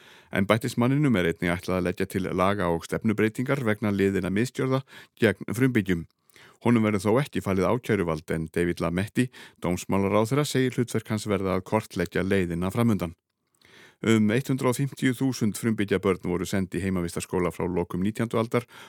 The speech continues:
og fram á tíunda áratug þeirrar tuttugustu. Sérstök rannsóknarnefnd greindi frá því fyrir nokkrum árum að skólastjórar og kennarar hafi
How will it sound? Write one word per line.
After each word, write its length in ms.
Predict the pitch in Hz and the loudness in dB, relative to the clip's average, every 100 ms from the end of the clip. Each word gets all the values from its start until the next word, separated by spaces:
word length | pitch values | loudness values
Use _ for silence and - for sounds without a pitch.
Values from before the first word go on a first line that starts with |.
| - | -6
og 120 | 135 | -2
fram 180 | 139 135 | 2 2
á 20 | 127 | 0
tíunda 400 | - 113 87 87 | 0 2 2 0
áratug 400 | 82 82 - 82 | -2 -2 -4 -4
þeirrar 240 | - 87 | -2 -2
tuttugustu. 640 | 98 120 113 110 92 80 - _ - - - - | 0 0 0 0 0 -2 -8 _ -20 -20 -20 -6
Sérstök 480 | - 135 135 123 - | -2 0 2 -2 -2
rannsóknarnefnd 680 | 101 95 92 104 104 139 - | -2 -2 -2 0 2 0 -2
greindi 320 | - 92 85 80 | -2 -2 -2 -4
frá 160 | 90 | -4
því 160 | 87 98 | -4 -4
fyrir 160 | 95 95 | -2 -2
nokkrum 320 | 95 101 95 | -2 -2 -2
árum 320 | 90 104 127 143 - - - - | 2 2 2 -2 -6 -20 -6 0
að 160 | 110 - | 0 2
skólastjórar 580 | 139 135 113 113 107 95 | 2 2 2 2 2 0
og 140 | 98 | 0
kennarar 420 | 123 127 95 85 | 0 2 0 -2
hafi 240 | 90 87 | -4 -4